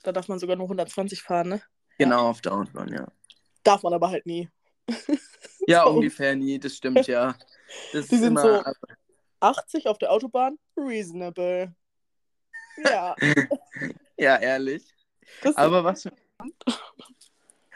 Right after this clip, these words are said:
Speaker 2: also, d-, das als ehrlich entspannt. Also, es war nicht so ver-, nicht viel Ka-, Verkehr und die Straßen waren gut. Das muss man denen lassen und es war schön. Also, wir sind echt durch ein paar schöne Fleckchen
Speaker 1: Ja,
Speaker 2: gefahren.
Speaker 1: Schweiz ist ja ehrlich,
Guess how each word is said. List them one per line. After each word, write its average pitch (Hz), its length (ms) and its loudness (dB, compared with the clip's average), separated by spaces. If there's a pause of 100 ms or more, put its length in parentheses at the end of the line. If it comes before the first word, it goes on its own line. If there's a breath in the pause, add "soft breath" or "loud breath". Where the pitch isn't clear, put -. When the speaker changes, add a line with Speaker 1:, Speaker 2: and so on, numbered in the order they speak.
Speaker 2:
also, 147 300 0
d-, - 60 -12 (220)
das - 340 0 (1000)
als - 240 -16
ehrlich 127 420 -2
entspannt. 95 560 -12
Also, 104 120 -12
es 110 120 -12
war 123 120 0
nicht 131 180 -4
so 131 80 -8
ver-, 131 400 -4
nicht 135 200 -14
viel 143 120 -12
Ka-, 127 160 -14
Verkehr 135 600 -2
und 101 220 -20
die - 40 -12
Straßen 120 440 -2
waren 113 240 -4
gut. 127 260 -8
Das 139 140 -10
muss 135 180 -6
man 113 120 -4
denen 110 120 -4
lassen 107 240 -2
und 127 60 -8
es - 100 -12
war 131 140 -2
schön. 120 400 -2 (520 soft breath)
Also, 120 200 -4
wir 120 80 -6
sind 127 120 -4
echt 120 240 -6
durch 113 120 -6
ein - 40 -20
paar 107 140 -2
schöne 107 240 -2
Fleckchen 196 440 -4
Speaker 1:
Ja, 196 200 4
Speaker 2:
gefahren. - 180 0
Speaker 1:
Schweiz 190 260 2
ist 202 140 -10
ja 185 180 0
ehrlich, 165 440 -8